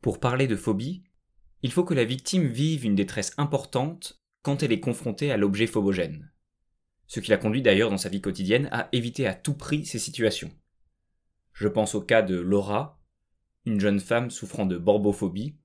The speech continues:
la peur des gargouillements, phobie qui l'a conduite à interrompre ses études.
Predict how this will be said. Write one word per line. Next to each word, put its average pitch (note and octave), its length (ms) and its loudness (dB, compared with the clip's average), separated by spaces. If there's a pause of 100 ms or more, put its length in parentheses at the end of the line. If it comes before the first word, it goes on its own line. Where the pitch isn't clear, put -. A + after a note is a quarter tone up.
(140)
la F2+ 160 -10
peur G#2 240 6
des F#2 100 -2
gargouillements, F#2+ 680 -2 (520)
phobie D#3 360 0
qui - 100 -6
l'a G#2+ 80 2
conduite A2+ 360 -2
à G#2+ 140 -8
interrompre A#2+ 640 -4
ses G2 220 -2
études. - 420 -8